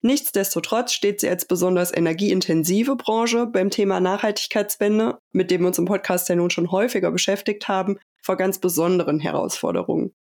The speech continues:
Um über konkrete Herausforderungen, aber auch über mögliche Lösungsansätze zu sprechen,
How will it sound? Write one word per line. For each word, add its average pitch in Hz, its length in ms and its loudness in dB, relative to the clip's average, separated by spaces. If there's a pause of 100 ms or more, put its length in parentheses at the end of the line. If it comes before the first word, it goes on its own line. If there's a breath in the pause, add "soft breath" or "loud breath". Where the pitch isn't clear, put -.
(380)
Um 269 160 2
über 233 200 0
konkrete 233 420 -2
Herausforderungen, 226 1040 -2
aber 214 300 0
auch 208 180 -2
über 190 160 0
mögliche 196 420 0
Lösungsansätze 185 840 0
zu - 120 -4
sprechen, 202 560 0